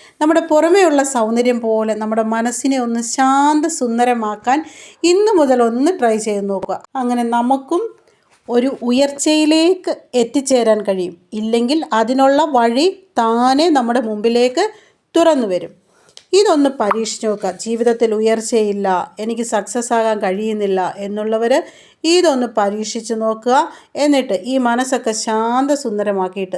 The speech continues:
നമ്മുടെ ഉയർച്ചയിൽ മാത്രം, നമുക്ക് വേണ്ടുന്ന കാര്യത്തിൽ മാത്രം നമ്മുടെ മനസ്സ് എപ്പോഴും ഹാപ്പിയായിട്ട് കോൺസെൻട്രേറ്റ് ചെയ്തിരിക്കുക.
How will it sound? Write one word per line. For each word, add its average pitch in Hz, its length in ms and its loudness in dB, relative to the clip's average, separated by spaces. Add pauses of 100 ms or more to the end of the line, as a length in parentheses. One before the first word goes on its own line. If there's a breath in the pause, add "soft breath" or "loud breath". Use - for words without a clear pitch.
(120)
നമ്മുടെ 247 380 -2 (260)
ഉയർച്ചയിൽ 262 800 0
മാത്രം, 262 680 0 (100)
നമുക്ക് 254 400 -2
വേണ്ടുന്ന 254 480 2
കാര്യത്തിൽ 254 460 2
മാത്രം 269 680 0
നമ്മുടെ 226 260 -4
മനസ്സ് 214 360 -6
എപ്പോഴും 240 580 -2
ഹാപ്പിയായിട്ട് 226 760 -2
കോൺസെൻട്രേറ്റ് 214 680 -4
ചെയ്തിരിക്കുക. 180 560 -8